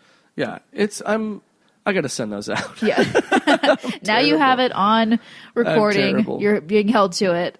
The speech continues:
Speaker 1: Yeah,
Speaker 2: <laughs>
Speaker 1: yeah, oh gosh. Delete it.
Speaker 2: Yeah.
Speaker 1: Um, <clears throat> and I do, like, a Mister Teefers video every Halloween.
Speaker 2: Yes, yes, Mister Teefers is the best.
Speaker 1: He's this character. I, I just carve a jack-o'-lantern and put these little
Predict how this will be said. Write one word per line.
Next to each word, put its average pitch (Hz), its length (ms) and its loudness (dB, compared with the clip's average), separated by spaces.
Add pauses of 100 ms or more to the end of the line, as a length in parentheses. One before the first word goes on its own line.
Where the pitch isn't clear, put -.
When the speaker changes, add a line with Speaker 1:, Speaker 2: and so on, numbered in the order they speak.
Speaker 1:
Yeah, 269 400 2
Speaker 2:
<laughs> 285 180 2
Speaker 1:
yeah, 135 220 2
oh 131 120 -2
gosh. 127 560 -4 (440)
Delete 180 320 4
it. 175 240 -2
Speaker 2:
Yeah. 220 300 0 (440)
Speaker 1:
Um, 131 540 -6 (120)
<clears throat> - 120 -20
and 190 580 -2
I 208 60 4
do, 214 180 0
like, 202 160 0
a 180 60 -2
Mister 165 320 -4
Teefers 151 500 -4
video 143 400 0
every 139 240 0
Halloween. 135 460 -2
Speaker 2:
Yes, 294 340 2
yes, 262 240 2
Mister 240 200 -2
Teefers 233 360 -2
is 220 80 -2
the 196 80 -4
best. 175 480 0 (140)
Speaker 1:
He's 151 180 -2
this 156 220 -2
character. 151 720 0 (200)
I, 147 60 -4
I 147 40 -4
just 143 200 -10
carve 147 280 0
a 143 40 -2
jack-o'-lantern 139 760 -4
and 131 120 -8
put - 200 -10
these 139 260 -6
little 135 460 -4